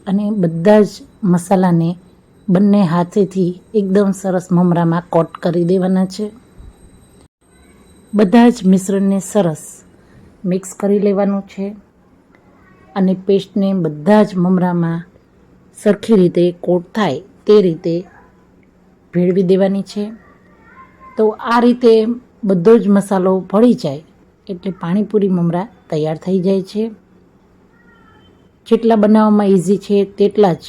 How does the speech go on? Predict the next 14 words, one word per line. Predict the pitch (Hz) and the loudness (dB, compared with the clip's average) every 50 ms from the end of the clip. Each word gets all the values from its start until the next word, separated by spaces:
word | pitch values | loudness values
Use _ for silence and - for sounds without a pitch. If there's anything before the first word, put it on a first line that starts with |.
| - _ _ _ _ _ _ _ _ _ - - | -20 _ _ _ _ _ _ _ _ _ 0 2
ટેસ્ટફુલ | 214 214 208 - - - - 220 208 202 | 2 2 2 -2 -8 -4 0 2 2 2
પણ | 208 - 214 202 202 | 2 0 0 0 -2
છે. | 202 - - 214 202 208 208 196 - _ _ _ - - - _ - - - - - - - _ _ _ _ _ _ _ _ - | -4 -4 -4 -4 -4 -4 -6 -10 -18 _ _ _ -20 -20 -20 _ -20 -20 -20 -20 -20 -20 -20 _ _ _ _ _ _ _ _ -6
એકવાર | 196 196 196 - 208 208 208 | -4 -4 -2 0 -2 -2 0
તમે | 202 214 202 202 208 | -2 -2 -4 -2 -2
બનાવશો | 202 208 226 233 233 226 196 - - 165 151 175 - _ _ | 0 0 0 0 0 -2 -4 -4 -6 -8 -8 -8 -10 _ _
તો | - 190 190 185 180 180 180 - - | -4 -2 -2 -2 -2 -4 -6 -4 -2
વારંવાર | 185 175 202 214 226 220 208 202 202 202 - - _ - | 0 2 2 2 2 2 2 0 -2 -2 -6 -10 _ -6
આ | 190 196 | -2 0
મમરા | 208 196 190 190 185 180 180 | 0 2 2 2 2 0 0
બનાવવાનો | 170 165 170 175 170 165 165 170 170 175 185 185 - _ _ _ _ - - _ _ _ _ - | 0 0 -2 -2 -2 -2 -2 -4 -4 -6 -8 -10 -14 _ _ _ _ -20 -20 _ _ _ _ -4
તમને | 185 170 175 175 185 214 277 - - - | -2 0 0 0 -2 -4 -6 -8 -6 -4
મન | 175 170 180 180 175 | -2 -2 -2 -2 -4
થશે. | 175 190 202 190 - - 220 233 262 | -4 -6 -6 -6 -4 -4 -4 -4 -4